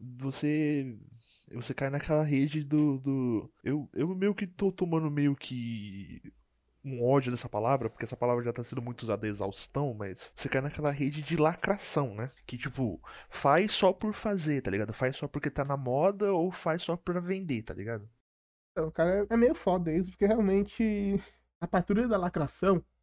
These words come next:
Speaker 2: ela é... ela gosta muito de se vender como progressista, só que a, o mo-, o modus operandi deles é muito parecido com o conservador, cara.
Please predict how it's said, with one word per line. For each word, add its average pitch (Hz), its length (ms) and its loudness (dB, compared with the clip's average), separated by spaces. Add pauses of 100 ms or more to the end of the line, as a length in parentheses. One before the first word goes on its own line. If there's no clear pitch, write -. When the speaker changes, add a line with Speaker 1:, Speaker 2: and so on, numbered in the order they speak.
(160)
Speaker 2:
ela 202 220 8
é... 185 640 8 (380)
ela 202 160 12
gosta 202 260 10
muito 226 220 8
de 277 60 0
se 254 100 2
vender 190 220 8
como 180 180 6
progressista, 165 960 0 (340)
só 233 80 6
que - 80 6
a, 226 400 12
o 208 420 6
mo-, 214 280 6
o 202 120 6
modus 240 280 8
operandi 196 420 6
deles 202 280 2
é 208 60 8
muito 208 220 4
parecido 247 400 2
com 311 80 6
o 311 60 6
conservador, 262 680 4
cara. 147 400 0